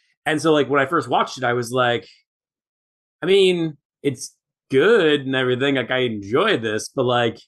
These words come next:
you like this better than, like, Halloween? Like, you like this better than The Thing? You like this better than Escape from New York? Like, what the fuck?" But also, I feel like the other thing is, I don't think it gets enough credit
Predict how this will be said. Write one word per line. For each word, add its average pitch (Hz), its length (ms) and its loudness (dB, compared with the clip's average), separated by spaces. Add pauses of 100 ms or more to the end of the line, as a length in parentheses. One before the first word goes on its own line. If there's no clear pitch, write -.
(320)
you 131 140 2
like 156 220 2
this 156 140 -2
better 143 340 0
than, 135 200 0
like, 120 360 -2 (320)
Halloween? 147 680 0
Like, 117 120 0
you 160 120 2
like 165 160 2
this 160 140 0
better 131 220 0
than 151 140 -8
The 131 120 -6
Thing? 214 340 -2
You 135 140 4
like 143 160 0
this 165 160 2
better 147 220 2
than 160 120 0
Escape 156 240 -4
from 156 80 -10
New 131 80 -2
York? 196 340 0
Like, 185 160 2
what 381 120 4
the - 80 -12
fuck?" 143 300 -4 (600)
But 175 120 2
also, 208 540 2
I 139 160 0
feel 175 280 0
like 160 200 -2
the 143 120 2
other 202 160 2
thing 160 300 0
is, 127 600 -2 (640)
I 160 120 2
don't 214 320 0
think 247 120 -2
it 220 60 -2
gets 196 160 0
enough 175 220 -4
credit 202 500 0